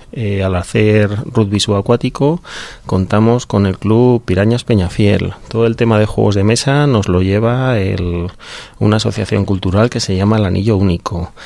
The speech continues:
Luego hay que acordarse de asociaciones como las de Jagger, como las de Kimball, como las que hay actualmente de parkour, eh, asociaciones de nueva creación que quieren hacer equipos a nivel un poco regional y nacional, como puede ser, por ejemplo, la Asociación de,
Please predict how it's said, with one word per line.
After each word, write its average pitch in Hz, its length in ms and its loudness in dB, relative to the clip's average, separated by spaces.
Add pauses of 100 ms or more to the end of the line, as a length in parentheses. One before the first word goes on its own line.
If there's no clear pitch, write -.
(260)
Luego 98 200 0
hay 101 80 0
que 104 80 -2
acordarse 104 560 0
de 127 100 4
asociaciones 104 760 0
como 92 280 0
las 90 200 -4
de 90 140 -6
Jagger, 117 760 2
como 90 260 -4
las 90 180 -8
de 92 100 -10
Kimball, 113 920 0 (520)
como 92 300 -2
las 90 400 -4
que 95 200 -4
hay 95 240 0
actualmente 95 600 0
de 90 120 0
parkour, 120 640 0 (580)
eh, 98 320 2
asociaciones 101 580 0
de 92 120 0
nueva 107 340 4
creación 107 500 0
que 92 120 -6
quieren 98 260 0
hacer 98 200 0
equipos 95 480 -2
a 101 40 -4
nivel 92 760 -2 (520)
un 95 120 -2
poco 101 180 -4
regional 104 480 2
y 98 80 -2
nacional, 107 400 -2
como 87 240 -6
puede 95 140 -2
ser, 98 180 -4
por 95 120 -2
ejemplo, 98 340 -2
la 92 80 0
Asociación 98 580 -2
de, 95 520 -2